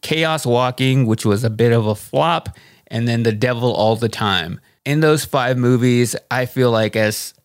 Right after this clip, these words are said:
a young of an actor as he is, he's really already started to show his range from Uncharted being a leading action star. Of course, everybody loves him as Spider-Man. I think he has really taken that role, refreshed it, and made it what it needs to be right now.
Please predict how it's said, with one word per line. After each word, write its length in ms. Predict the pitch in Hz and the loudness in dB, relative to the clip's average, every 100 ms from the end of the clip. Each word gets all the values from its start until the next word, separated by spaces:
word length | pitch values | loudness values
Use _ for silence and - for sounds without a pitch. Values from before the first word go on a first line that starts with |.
| _ | _
a 60 | 117 | -2
young 340 | 120 135 170 | -2 0 0
of 80 | 160 | 0
an 140 | 131 110 | -2 -2
actor 440 | 110 123 123 107 | -4 -4 -2 0
as 140 | 101 | 0
he 180 | 107 104 | -2 -4
is, 380 | - 120 110 104 | 0 2 2 0
he's 220 | 127 139 | -2 -2
really 480 | 107 104 117 143 127 | -4 -4 -2 0 0
already 280 | 78 113 117 | 0 0 0
started 360 | - 107 107 | 0 -2 -2
to 60 | 107 | -4
show 220 | - 110 | 0 2
his 140 | 104 107 | 2 0
range 400 | 110 110 110 110 | -2 0 -2 -4
from 380 | 110 104 101 - | -6 -6 -6 -6
Uncharted 540 | 117 - 107 110 107 | -8 -2 -2 0 -2
being 380 | 110 110 107 110 - _ _ | -2 -2 -2 -6 -10 _ _
a 100 | - | -12
leading 360 | 104 113 107 104 | -6 -4 -2 -2
action 360 | 131 180 - 147 | -4 -2 -4 -4
star. 540 | - 131 131 127 123 - _ | -2 0 2 0 -4 -10 _
Of 40 | |
course, 380 | - 160 151 - | -2 0 2 -2
everybody 500 | - 131 143 127 131 | -2 0 2 0 0
loves 320 | 123 113 113 | 2 0 -2
him 220 | - 117 104 | -2 0 0
as 160 | 110 | -2
Spider-Man. 800 | - 117 123 120 117 113 107 107 | -4 -4 -2 -2 0 0 -2 -2
I 120 | - | -6
think 220 | 107 110 | -6 -6
he 120 | 107 104 | -4 -4
has 120 | 104 | -2
really 260 | 110 113 107 | 0 0 0
taken 340 | 113 104 113 | -2 -2 -4
that 200 | 107 87 | -4 -4
role, 400 | 98 110 107 101 | -4 -2 -2 -2
refreshed 720 | 101 113 104 - 117 110 - | -2 -4 -4 -4 -4 -4 -2
it, 320 | 120 110 - _ | 0 0 -4 _
and 160 | 123 123 | -2 0
made 180 | 123 | 2
it 160 | 120 78 | 0 -2
what 240 | 113 135 | 0 2
it 120 | 139 113 | 2 0
needs 280 | 131 123 | -2 -2
to 120 | - 110 | -4 -2
be 200 | 120 120 | 0 2
right 240 | 117 101 | 0 0
now. 520 | 110 117 104 104 - | -4 -4 -4 -6 -8